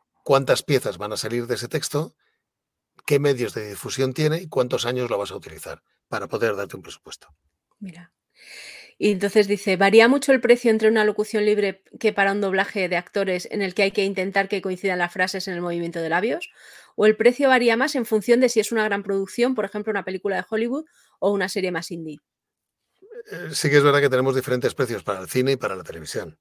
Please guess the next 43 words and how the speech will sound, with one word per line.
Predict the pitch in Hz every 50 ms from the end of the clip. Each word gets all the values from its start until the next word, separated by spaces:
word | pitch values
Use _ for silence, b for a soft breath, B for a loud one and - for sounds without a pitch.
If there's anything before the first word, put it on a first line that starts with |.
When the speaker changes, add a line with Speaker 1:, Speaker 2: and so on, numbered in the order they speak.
| _ _ _ _ _ - -
Speaker 1:
Si | - 208 196
Speaker 2:
Ujú. | 190 214
Speaker 1:
cine | 240 320 -
y | -
series, | 107 107 107 117 120 123 - B B B B B B
se | - - - - 98
paga | - 107 104 104
el | 101
cine | - - 110 107
un | 98
poco | 104 95 101
más | 98 113 127 123 -
y | 90
las | - -
series | - 95 87 80 80
un | 85
poco | 80 - - -
menos. | - 95 87 - - _ b b b b b b b b b b _ -
Y, | - 123
eh, | 113 107 101 95 90 87 85 85 85 87 92
lo | 92 92 92 95
otro, | 98 95 - - 110 110 110 107 101 95 92 87 87 87 87 87 90 90 - - _ _ _ _ _ _ _ _ _ _ _ _ _ _ _ _ _ _ _ _ _ _ -
le-, | 151 156 160 - 127 -
fíjate, | - 165 160 143 131 123 143 127
es | 110
curioso, | - 123 110 104 - 107
la | 104 107
publicidad, | - - 120 107 95 - 120 120 127 117 101 - _ _ _ _ _ _ _ _ _ _ _ _ -
que | - 120
a |
veces | 110 123 123 139 123 -
parece | - 123 113 98 101 104
más | 117 117 -
sencilla, | 123 107 - - 123 127 139 143
está | 123 - - 110 107 - _ _ _
mucho | - 113 107 117 127 117 - 131
mejor | 110 95 - - - -
pagada | - 101 98 98 101 104
que | 101
el | 95 80
doblaje. | 73 67 64 - - - _ _ _ _ _ _ _ _ _ _ _ -
Speaker 2:
Ujú. | 220 196 196 214 262 _ _ _ _ _ _ _ _ _ _ _ _ _ _ _ -
Bueno. | 196 180 170 202